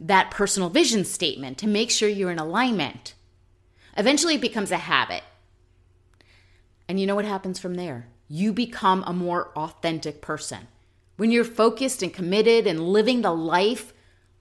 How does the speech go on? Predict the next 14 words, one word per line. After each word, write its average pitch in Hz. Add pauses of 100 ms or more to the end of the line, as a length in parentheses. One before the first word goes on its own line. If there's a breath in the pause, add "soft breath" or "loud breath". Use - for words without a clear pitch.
(140)
on 202
that 196
path 208 (560)
towards 214
your 202
best 185
self 208 (600 soft breath)
and 180
that 175
ideal 202
life 180 (240)
you've 165
dreamed 202
of, 277